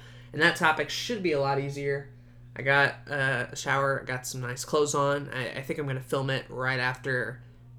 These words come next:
this podcast is done, so that should be fun. That should be cool.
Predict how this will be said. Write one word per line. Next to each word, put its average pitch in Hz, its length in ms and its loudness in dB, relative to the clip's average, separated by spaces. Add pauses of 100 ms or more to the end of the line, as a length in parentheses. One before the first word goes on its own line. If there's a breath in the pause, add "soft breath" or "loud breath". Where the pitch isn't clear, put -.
(100)
this 135 420 -2
podcast 139 640 0
is 139 140 -8
done, 190 360 2 (120)
so - 180 -6
that 135 180 2
should 165 180 -6
be 170 100 -2
fun. 165 380 -4
That 143 180 -2
should 156 180 -8
be 151 120 -12
cool. 151 460 -4